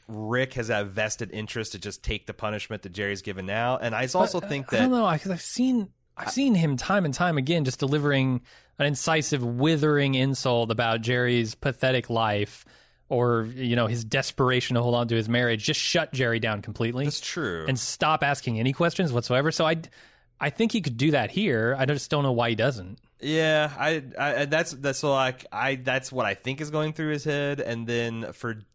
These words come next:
Speaker 1: Beth, I've observed throughout season one that she's got a certain artificiality around her when, like, Jerry's in her good graces. Like, she's, you know, like, "Well, Jerry did a good job playing his part, uh, so I'm gonna do my part of being a support," like, al-, almost like a performance, you know,
Speaker 2: Hmm.
Speaker 1: like, uh,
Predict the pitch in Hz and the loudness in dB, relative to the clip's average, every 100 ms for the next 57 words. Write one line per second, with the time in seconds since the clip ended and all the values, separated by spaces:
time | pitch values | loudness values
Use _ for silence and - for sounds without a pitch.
0 | - 220 240 - 131 143 147 185 302 285 | -4 0 2 2 0 -2 -4 -2 -2 -2
1 | - - _ 151 160 160 - 156 127 110 | -6 -18 _ -2 0 0 -4 -8 -6 -8
2 | 107 127 117 101 95 95 87 101 - 131 | -2 0 2 0 -4 -6 -6 -6 -6 -6
3 | 127 123 104 - 117 98 107 110 120 - | -4 -4 -4 -6 -8 -6 -4 -4 -6 -8
4 | 104 101 107 120 107 104 104 104 107 107 | -4 -2 -2 -6 -6 -4 -4 -4 -6 -4
5 | 107 101 101 98 95 95 - - - _ | -4 -4 -4 -4 -6 -10 -14 -20 -20 _
6 | _ - 120 98 92 107 113 117 113 107 | _ -6 -4 -4 -6 -2 0 0 -2 -6
7 | 95 110 101 104 107 - 123 127 123 - | -4 -6 -4 -4 -4 -4 -6 -6 -8 -12
8 | - 110 - - 120 113 110 104 - 117 | -6 -6 -4 -4 -2 -2 -4 -8 -8 -6
9 | 104 95 98 120 135 135 123 127 127 117 | -4 -2 0 0 0 0 0 -2 0 -4
10 | 113 110 110 - 110 104 107 - - 95 | -4 -2 -2 -2 -4 -4 -6 -6 -4 -2
11 | 92 90 _ _ _ _ _ 107 101 98 | -2 -6 _ _ _ _ _ -4 -2 -2
12 | 95 92 - 110 110 107 95 104 104 101 | -2 -4 -2 -2 -2 -4 -6 -8 -8 -4
13 | 104 101 107 98 90 98 92 - 92 107 | -4 -2 -2 -4 -4 -8 -6 -8 -10 -8
14 | 95 95 90 104 110 123 123 113 101 - | -4 -4 -4 -4 -4 -4 -6 -8 -10 -8
15 | 110 110 120 127 - - - 107 104 101 | -6 -4 -4 -6 -10 -12 -10 -4 -4 -2
16 | 113 117 127 | -6 -4 -6